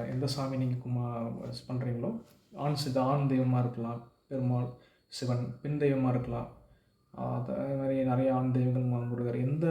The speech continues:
இது பிள்ளையார் சதுர்த்தியா இருந்தா கூட இது வந்து நீங்க ஃபாலோ பண்றது பெஸ்ட்டு. ஆ, ஒரு நாள் சேர்த்திக்கிட்டு மரம் நடுதல், ஆ, நிகழ்ச்சி அப்படிங்கிறது வந்து அந்த, அந்த எந்த தெய்வம் இருக்கோ அந்த தெய்வத்துக்கு முன்னாடி வந்து ஒரு கன்றுகள் வச்சு, ஆ, நிறைய செழிப்பான ஊருன்னா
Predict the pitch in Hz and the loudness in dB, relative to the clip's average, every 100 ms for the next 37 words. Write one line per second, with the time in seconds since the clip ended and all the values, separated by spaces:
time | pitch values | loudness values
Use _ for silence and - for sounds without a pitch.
0 | 156 143 143 127 - _ 131 143 143 131 | 2 2 2 0 -8 _ 0 2 4 2
1 | 123 117 127 117 113 110 113 107 - _ | 0 0 0 0 -2 -4 -8 -10 -14 _
2 | _ _ _ 117 117 120 131 165 135 - | _ _ _ -8 -6 -4 -2 -2 -4 0
3 | 117 117 - 143 131 147 - - - - | 0 0 -4 -4 -2 -2 -4 -12 -12 -20
4 | _ _ _ _ - 123 120 123 123 135 | _ _ _ _ -4 0 2 4 4 4
5 | 165 - 135 123 117 151 247 - 127 151 | 2 2 0 0 -2 0 0 -2 0 0
6 | 147 143 143 147 135 120 117 120 120 127 | 0 0 -2 -4 -4 -4 -2 -2 -4 -4
7 | 120 139 139 127 117 107 113 196 - - | -4 -2 -2 -2 -4 -4 -4 -4 -6 -12
8 | - - - _ - 131 131 127 127 131 | -14 -18 -20 _ -12 -6 -4 -2 0 0
9 | 127 127 127 160 151 135 135 131 123 113 | 2 2 2 2 2 2 2 2 0 0
10 | 185 139 131 143 143 127 123 123 120 117 | 0 2 4 4 4 2 2 2 2 2
11 | 190 165 143 120 113 110 - - _ _ | 2 2 2 0 -2 -6 -12 -16 _ _
12 | 139 139 135 120 117 - 226 254 - _ | 0 2 2 2 0 -2 -4 -4 -10 _
13 | _ _ _ _ - 139 135 139 156 156 | _ _ _ _ -8 -4 0 2 6 6
14 | 143 139 156 151 151 147 139 131 127 | 6 4 2 2 4 4 4 2 0